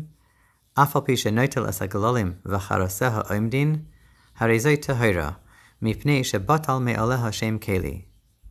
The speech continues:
היה בהן חרס מחזיק רביעיס,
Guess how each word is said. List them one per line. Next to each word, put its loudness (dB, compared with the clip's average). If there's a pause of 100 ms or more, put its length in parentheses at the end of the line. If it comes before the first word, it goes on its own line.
(640)
היה 6
בהן 0
חרס -2
מחזיק -2
רביעיס, -4